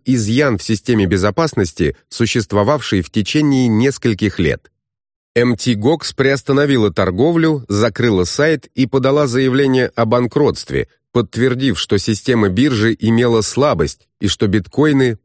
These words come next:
пропали. На момент краха общие потери составляли примерно четыреста семьдесят миллионов в биткоинах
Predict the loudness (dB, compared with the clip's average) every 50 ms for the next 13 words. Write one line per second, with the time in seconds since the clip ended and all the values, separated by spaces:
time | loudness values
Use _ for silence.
0 | _ -4 -2 -2 -2 -2 -2 -2 0 0 0 -2 -6 -8 _ _ _ _ _ _
1 | _ _ _ _ _ _ _ _ -2 0 0 2 2 2 2 0 0 -2 -4 -4
2 | -2 0 0 0 0 0 -2 -2 0 0 0 0 0 -2 -2 -2 -2 0 0 -2
3 | -2 0 0 0 0 0 -2 -4 -4 -2 -2 0 0 0 0 0 0 0 0 0
4 | 2 0 0 0 0 -2 -2 -4 -6 -4 -2 -2 -2 -2 -2 -2 -4 -4 -2 -2
5 | -2 0 0 0 0 -2 -2 -2 -2 0 0 0 2 2 2 2 0 0 -2 -2
6 | -2 -2 -2 -2 -2 -2 0 2 2 2 0 0 -4